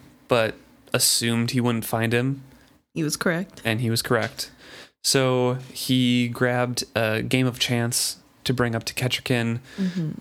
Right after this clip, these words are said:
Speaker 1: determined to try to keep her occupied, to, to make her happy, to give her some companionship.
Speaker 2: Right.
Speaker 1: But her bleak mood was beginning to burden me with its oppressiveness,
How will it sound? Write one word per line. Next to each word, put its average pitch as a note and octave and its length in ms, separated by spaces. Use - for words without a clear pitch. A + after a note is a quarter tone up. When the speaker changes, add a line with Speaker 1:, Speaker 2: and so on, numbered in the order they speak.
Speaker 1:
determined E3 560
to D#3 80
try C3+ 180
to C3 80
keep C3+ 200
her B2 80
occupied, A2 840
to, G#2+ 400
to A2+ 120
make A2+ 200
her A2 100
happy, G#2 540
to G#2+ 140
give A#2 160
her A#2 120
some G#2+ 280
companionship. G#2 880
Speaker 2:
Right. E3+ 380
Speaker 1:
But G#2+ 260
her C3 140
bleak C#3 360
mood E3 220
was C#3 140
beginning C#3 440
to C#3 100
burden D3 380
me D#3 140
with C#3+ 200
its C3 140
oppressiveness, G#2+ 960